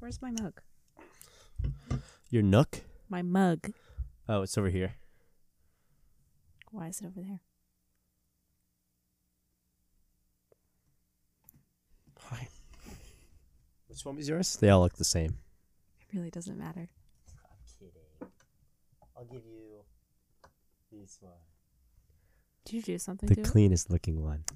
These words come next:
Speaker 1: Aw, nice. Can I
Speaker 2: <laughs>
Speaker 1: try? Can I try some?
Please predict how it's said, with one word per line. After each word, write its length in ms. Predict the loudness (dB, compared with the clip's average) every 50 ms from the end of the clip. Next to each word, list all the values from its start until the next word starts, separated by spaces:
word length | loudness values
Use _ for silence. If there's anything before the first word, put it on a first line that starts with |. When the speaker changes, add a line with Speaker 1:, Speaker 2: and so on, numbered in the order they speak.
| -4 -2
Speaker 1:
Aw, 460 | -2 0 0 -2 -4 -4 -6 -8 -8 -10 _ _ -10
nice. 500 | -8 -8 -8 -8 -10 -12 -16 -18 -18 -20 _ _ _ _ _ -20 -20 -20 -20 _ _ -20 -20 -20 -16 -4
Can 120 | 0 4 4
I 40 |
Speaker 2:
<laughs> 100 | 4 4
Speaker 1:
try? 240 | 4 2 0 -2 -4 -8
Can 140 | -10 -10 -10 -10
I 20 |
try 180 | -8 -10 -10 -10
some? 220 | -12 -12 -12 -12